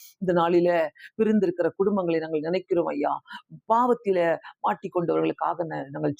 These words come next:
ஜெபிக்கிறோம் ஐயா. குடியில இருக்கிற போதைப் பொருள் இருக்கிறவங்களுக்காக நாங்கள் ஜெபிக்கிறோம் ஏசப்பா. நீர் இறங்கி ஆண்டவரே, வீட்டுக்குள்ள இருக்கிற எல்லா பயத்தையும் எடுத்து போட்டு உம்மை மட்டுமே நோக்கி பார்க்க உதவி செய்வீராக, விசுவாசமா இருக்க உதவி செய்வீராக. இந்த ஜெபத்தை நீங்க ஏற்றுக்கொள்ளுங்க இயேசு சுவாமி.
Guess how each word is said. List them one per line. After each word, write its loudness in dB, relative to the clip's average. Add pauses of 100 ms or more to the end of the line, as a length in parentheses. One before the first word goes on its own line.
ஜெபிக்கிறோம் -2
ஐயா. -4 (120)
குடியில 4
இருக்கிற 0
போதைப் 0
பொருள் -2
இருக்கிறவங்களுக்காக 0
நாங்கள் -12 (100)
ஜெபிக்கிறோம் 0 (320)
ஏசப்பா. 0
நீர் -4
இறங்கி 2
ஆண்டவரே, 0 (400)
வீட்டுக்குள்ள 2
இருக்கிற 0
எல்லா 4
பயத்தையும் -2
எடுத்து -2
போட்டு 0 (220)
உம்மை 2
மட்டுமே 2
நோக்கி -2
பார்க்க -2
உதவி 0
செய்வீராக, -2
விசுவாசமா -2
இருக்க 2
உதவி 2
செய்வீராக. -4
இந்த 0
ஜெபத்தை 0
நீங்க -2
ஏற்றுக்கொள்ளுங்க 0
இயேசு -16
சுவாமி. -18